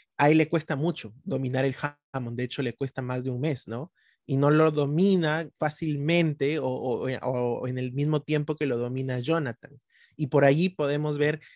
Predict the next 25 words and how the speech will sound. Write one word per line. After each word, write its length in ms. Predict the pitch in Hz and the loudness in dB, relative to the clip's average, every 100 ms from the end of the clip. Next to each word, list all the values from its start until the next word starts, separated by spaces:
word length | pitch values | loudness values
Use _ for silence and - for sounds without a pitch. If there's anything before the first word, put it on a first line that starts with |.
| _ | _
esta 260 | 151 - 151 | -8 -2 -2
relación, 720 | 143 131 131 - 170 139 123 | 0 -2 -2 -2 -2 -2 -4
¿no? 240 | 117 170 _ _ _ _ _ | -8 -10 _ _ _ _ _
Que 140 | - 143 | 0 4
por 160 | 175 | 4
supuesto, 680 | - 165 185 196 - 208 202 | 4 2 4 2 4 0 2
este, 760 | 139 139 - 139 135 127 120 - _ - _ - 95 - | -6 -6 -4 0 2 2 -2 -6 _ -20 _ -20 -20 2
claro, 340 | 151 127 110 - | 4 4 2 -4
e-, 180 | 113 131 | -4 -2
en 100 | 139 | 0
el 100 | 135 | 0
caso 200 | 147 175 | 0 0
de 140 | 165 | 0
Jonathan, 480 | 160 202 180 185 180 | 2 0 0 -2 -2
el 100 | 143 - | -4 -2
Hammond 340 | 170 165 185 _ _ _ _ _ | -2 -2 -6 _ _ _ _ _
también 380 | 147 143 165 175 | 0 2 2 2
viene 240 | 165 165 | 2 0
a 100 | 160 | -2
cuento 380 | - 160 160 170 | 0 -2 0 -2
a 60 | |
su 180 | 156 143 | -2 -4
actitud 420 | 135 - 135 151 | -6 -6 -6 -6
sensible, 600 | - 143 127 170 131 117 | 0 -2 0 -2 -2 -2
¿no? 220 | 113 127 | -6 -10